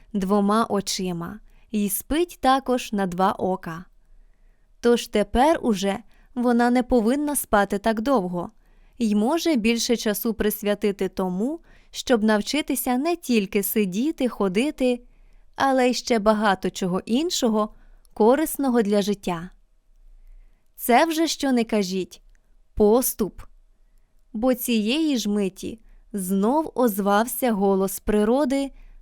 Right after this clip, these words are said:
наказуючи: «Коли вже в тебе, Дарочко, такі очі,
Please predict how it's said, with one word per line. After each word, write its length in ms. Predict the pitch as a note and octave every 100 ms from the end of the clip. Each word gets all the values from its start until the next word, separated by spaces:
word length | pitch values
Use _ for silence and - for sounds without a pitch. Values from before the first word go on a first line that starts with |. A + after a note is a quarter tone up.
| -
наказуючи: 1040 | G#3 G#3+ G#3 G3+ F#3+ F#3+ F3 - - - - _ _ _ _ _ _ _ _ _ _ _ _ _ _ _ _ _
«Коли 460 | - G#3 G3+ A3 D4+
вже 220 | A#3+ A#3+
в 60 | A3
тебе, 340 | A#3 G#3 G#3
Дарочко, 640 | F#3+ A3+ A#3+ G3+ - G#3
такі 400 | G3 G3+ - G#3+
очі, 600 | G#3 A#3+ D#4 - F#3+ F3+